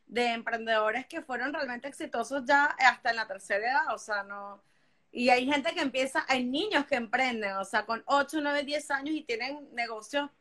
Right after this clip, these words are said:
este, que facturan cientos de miles de dólares, como hay gente de veinte, treinta años, o sea, yo creo que, eh, y rescato lo que tú dijiste, lo importante es empezar, empezar.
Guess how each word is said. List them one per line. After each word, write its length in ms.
este, 580
que 220
facturan 680
cientos 420
de 100
miles 300
de 60
dólares, 480
como 220
hay 60
gente 220
de 160
veinte, 420
treinta 520
años, 220
o 40
sea, 140
yo 120
creo 200
que, 80
eh, 320
y 60
rescato 420
lo 120
que 80
tú 100
dijiste, 220
lo 60
importante 380
es 60
empezar, 640
empezar. 640